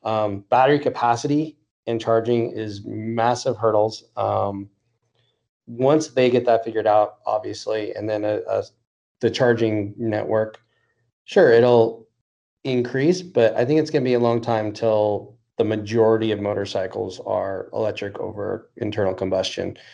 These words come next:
Um, culturally, it's gonna be very difficult, right? A car is a conveyance for a lot of people. They don't care if they're driving a Toyota, a Honda, or a Hyundai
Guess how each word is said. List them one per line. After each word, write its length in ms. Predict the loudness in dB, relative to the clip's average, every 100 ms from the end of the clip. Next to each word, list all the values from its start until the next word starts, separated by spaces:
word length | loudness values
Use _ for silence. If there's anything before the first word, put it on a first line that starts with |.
| -20 _ _
Um, 420 | -4 -2 -2 -6 -10 _ _ _ _ _ _ _ _ _
culturally, 520 | 2 2 4 4 6
it's 140 | 4 0
gonna 180 | -2 -2
be 100 | -2
very 240 | -2 -2
difficult, 720 | -4 -8 -8 -6 -4 -6 -8 -14 _ _ -2
right? 240 | 0 0
A 60 | -4
car 640 | 0 4 6 4 2 -6 _ _ _ _ _ _
is 440 | -2 -2 -4 -12 -16
a 40 |
conveyance 560 | -6 -4 -2 -4 -4 -6
for 140 | -6
a 60 | -2
lot 180 | -2 -2
of 120 | -6
people. 320 | -12 -10 -8
They 120 | -4
don't 220 | 0 -2 -2
care 320 | 0 2 2
if 160 | 0 -4
they're 100 | -2 0
driving 360 | 0 -2 -6
a 60 | -8
Toyota, 520 | -6 -4 -2 -2 -2 -2 -2
a 20 |
Honda, 480 | -2 -2 0 -2 -4 -12 _ _ _ _ -2
or 360 | 2 2 0 -2
a 100 | -4
Hyundai 640 | 0 2 4 6 6 4